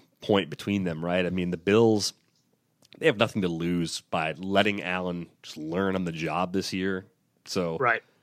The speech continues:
Speaker 1: you, you could, you could see it like that, whereas the Titans probably have some designs on finding a way into the playoffs, and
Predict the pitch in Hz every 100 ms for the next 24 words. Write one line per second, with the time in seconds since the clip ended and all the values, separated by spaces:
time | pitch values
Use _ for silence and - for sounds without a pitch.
0 | _ 104 90 107 104 147 139 139 - 165
1 | - 123 131 135 131 135 110 107 95 95
2 | 107 117 120 113 - _ _ _ - 107
3 | 110 107 101 - 95 95 92 90 98 95
4 | 92 90 - 92 98 95 90 92 92 -
5 | - 120 107 104 98 - 87